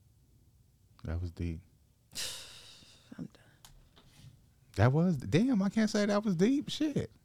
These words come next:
Speaker 1: If somebody was in the comments say that was deep, you'd be like, "Thank you."
Speaker 2: No, I wouldn't.
Speaker 1: <laughs> Oh, so it ain't nothing wrong with me.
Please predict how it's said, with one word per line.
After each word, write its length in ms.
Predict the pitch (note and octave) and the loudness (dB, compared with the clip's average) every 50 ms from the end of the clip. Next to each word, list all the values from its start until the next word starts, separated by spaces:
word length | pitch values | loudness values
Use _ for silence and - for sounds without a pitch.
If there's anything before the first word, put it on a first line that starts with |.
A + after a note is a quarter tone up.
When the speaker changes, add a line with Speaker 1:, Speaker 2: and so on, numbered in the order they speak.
| _ - | _ -8
Speaker 1:
If 60 | - | 0
somebody 320 | - F#3 G3 G3 G3 G3 F#3 | 0 2 4 4 4 4 4
was 180 | E3+ D#3+ D#3 F3+ | 4 4 6 6
in 100 | G3 F3+ | 6 6
the 60 | D#3 | 4
comments 340 | - F3 G#3+ A#3+ B3 G#3 - | 6 6 6 6 8 8 8
say 100 | E3+ E3+ | 8 10
that 180 | E3+ D#3+ D#3+ D#3 | 10 10 8 8
was 120 | D#3+ C3+ | 6 8
deep, 180 | D3 E3+ F#3+ F#3+ | 8 8 8 8
you'd 100 | F#3 D#3+ | 8 6
be 80 | E3 | 8
like, 180 | D#3+ D3+ D3 C#3+ | 8 8 8 8
"Thank 280 | - E3+ G3 F3+ - | 8 6 6 6 6
you." 160 | G#2+ G2 F2 - - - - - - - - - - - - - | 4 2 2 0 -6 -20 -20 -20 -20 -20 -20 -20 -20 -20 -16 -8
Speaker 2:
No, 280 | - F3 F3 E3 D#3 D#3+ | -4 -2 -2 -2 -2 -4
I 20 | |
wouldn't. 280 | D#3 D#3+ D3+ - E3 E3+ - - - - - A#3 - - - - - | -6 2 10 10 10 10 10 2 0 6 6 6 6 6 2 2 2
Speaker 1:
<laughs> 0 | - - - - - - _ - - _ - _ _ - _ _ - - - _ _ _ _ _ - - - - - - - - - C3 - - | 2 0 -6 -6 -6 -8 _ -20 -20 _ -20 _ _ -20 _ _ -20 -20 -20 _ _ _ _ _ -20 -20 -20 -20 -20 -20 -20 -18 -18 -16 -12 -8
Oh, 260 | C3 C#3 C3 A#2+ A2+ | -6 -2 -2 -2 -2
so 140 | G#2 - B2 B2 | 0 2 4 4
it 120 | B2+ A#2+ | 4 4
ain't 200 | C#3 D3 C#3 B2 | 4 4 4 6
nothing 260 | A#2+ A2+ A2 - G2+ F#2 | 4 4 4 2 2 2
wrong 240 | G2+ G2 F#2 F2 | 4 4 4 2
with 100 | E2 E2 | 0 -2
me. 200 | E2 D2+ C2 - | -4 -4 -8 -12